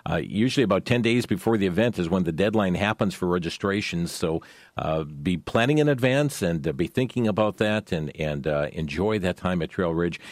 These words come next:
Aaron, you've got lots of information on all these events, your summer camps, everything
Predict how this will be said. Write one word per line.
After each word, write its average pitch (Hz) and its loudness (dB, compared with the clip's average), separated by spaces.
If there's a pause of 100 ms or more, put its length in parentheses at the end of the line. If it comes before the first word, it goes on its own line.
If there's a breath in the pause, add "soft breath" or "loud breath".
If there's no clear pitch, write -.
(100)
Aaron, 135 4
you've 123 2
got 80 0
lots 120 2
of 98 2
information 90 2
on 85 0
all 123 4
these 127 2
events, 107 0
your 80 -2
summer 135 2
camps, 117 0
everything 104 2